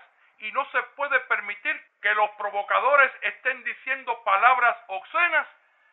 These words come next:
que lo están haciendo allí delante de niños y que, oiga, efectivamente, a esa gente hay que echarle la policía. Sí, mi gente, sí,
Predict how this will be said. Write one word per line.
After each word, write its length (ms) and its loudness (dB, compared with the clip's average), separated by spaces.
que 120 -2
lo 100 0
están 340 2
haciendo 500 -2
allí 220 -2
delante 600 0
de 140 -2
niños 460 -4
y 80 -14
que, 120 4
oiga, 300 6
efectivamente, 1000 -2
a 300 8
esa 320 2
gente 500 -4
hay 180 0
que 100 -6
echarle 680 4
la 300 4
policía. 840 0
Sí, 100 -8
mi 100 -8
gente, 300 -2
sí, 140 -4